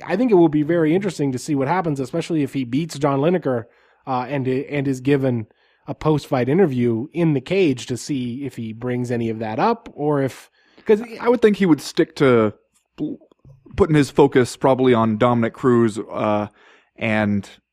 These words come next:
Speaker 2: looking at that title fight. But then, you know, he shows up afterwards. That stuff is bound to come up. Um,
Speaker 1: Yeah, I mean, if we get in and out of U F C two oh seven without someone in a high-profile way, which I guess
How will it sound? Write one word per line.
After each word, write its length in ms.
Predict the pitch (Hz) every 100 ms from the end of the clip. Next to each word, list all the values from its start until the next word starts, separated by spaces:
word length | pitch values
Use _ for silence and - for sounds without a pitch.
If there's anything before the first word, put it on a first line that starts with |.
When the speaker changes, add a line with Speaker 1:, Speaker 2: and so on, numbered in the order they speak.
| _ _ _ -
Speaker 2:
looking 280 | 135 127 120
at 140 | 110
that 180 | 110 -
title 260 | 151 127
fight. 240 | 110 135 123
But 100 | 135
then, 220 | 151 143
you 80 | 139
know, 140 | 127
he 100 | 120
shows 240 | 120 139 123
up 140 | 120
afterwards. 640 | 120 - 110 104 101 - -
That 140 | 123
stuff 180 | - 101
is 100 | 95
bound 220 | 110 107
to 60 | 104
come 180 | 101
up. 260 | 110 107 - _ _ _ _ _ -
Um, 440 | 104 101 98 98 _ _ _ _ _
Speaker 1:
Yeah, 180 | 247 214
I 80 | 170
mean, 180 | 196 214
if 160 | 220
we 160 | 233 302
get 260 | 247 285 269
in 320 | 202 226 220
and 180 | 185 175
out 340 | 156 170 170
of 160 | 156 139
U 220 | 147 156
F 80 | 139
C 240 | - 160
two 240 | 143 175 147
oh 60 |
seven 540 | 127 165 147 131 113 120
without 580 | 151 143 143 147 139 - - _ _ -
someone 480 | - 196 185 170
in 120 | 156 139
a 100 | 127
high-profile 920 | 131 147 131 156 147 143 131 123 120
way, 260 | 160 139
which 180 | 120 127
I 60 | 120
guess 380 | 131 131 -